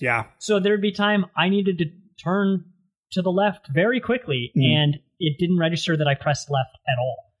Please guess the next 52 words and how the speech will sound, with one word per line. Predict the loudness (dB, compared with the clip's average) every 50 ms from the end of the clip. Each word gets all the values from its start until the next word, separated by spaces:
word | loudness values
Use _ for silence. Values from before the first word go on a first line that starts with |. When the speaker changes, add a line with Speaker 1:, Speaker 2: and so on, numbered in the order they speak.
| _ _ _ -14
Speaker 1:
Ooh, | -12 -12 -12 -10 -6 -4
Speaker 2:
But | 0 2
it |
Speaker 1:
yeah. | 2 0
Speaker 2:
was | 0 -2
for | -2 0 0 2 2 2
a | 0 -2 -2
very | 0 0 0 0 0
brief | 0 0 0 -2 -2 -6 -6
time. | -4 -2 0 0 0 -2
So | 0 -2 -2
it's | -2 0
not | -2 -2 -2 -2 -4 -10 -14 _ _
that | -2 -2 0
the | -2 0
controller | 2 0 0 0 0 0 2 2 2 2
didn't | 2 2 2
work. | 2 0 0 -2
I | -4
tried | -2 -2 -2 -2
different | -2 -6 -10 -16 -20 -20
controllers. | -20 -10 -6 -4 -2 0 2 2 2 0 0 0
Speaker 1:
Mm. | 0 0 2 2 0 0 -2 -6 _ _
Speaker 2:
Uh, | 0 2 2 2 2 0 -2 -8 _ _
it | -4 -2 -2 0
wasn't | 2 2 2 0 -2 -2
just | -2 -2 -2 -2
that | -2 -4 -2 -2
game | 0 0 2 2 2 2
'cause | 0 0
I | -2 -2
switched | -2 -4 -6 -6 -6 -8 -6 -2
games | 0 0 2 2 2 0 0
to | 0
Speaker 1:
It | 2
was | 2 2 2
Speaker 2:
Apex. | 2 2 2 2 0 -4
Speaker 1:
just, | -6 -4
like, | -4 -4 -4 -6 _
processing | -2 -2 0 0 -2 -2 0 0 0
too | 0 0 0
much. | 2 2 2 0 0 -2 -4 -4 -2 0 0
Speaker 2:
Yes, | 2 2 2 0 0 -2 -2
Speaker 1:
Yeah. | 0
Speaker 2:
something | 2 2 0 0 0 0 0 2 2
was | 0 0
happening | 0 0 0 0 0 0 0 2
where | 2 2
it | 2
was | 0 0
just | -2 -4 -4 -4 -8 -12
skipping. | -2 -2 -2 0 0 -4 -8 -10 -12 -14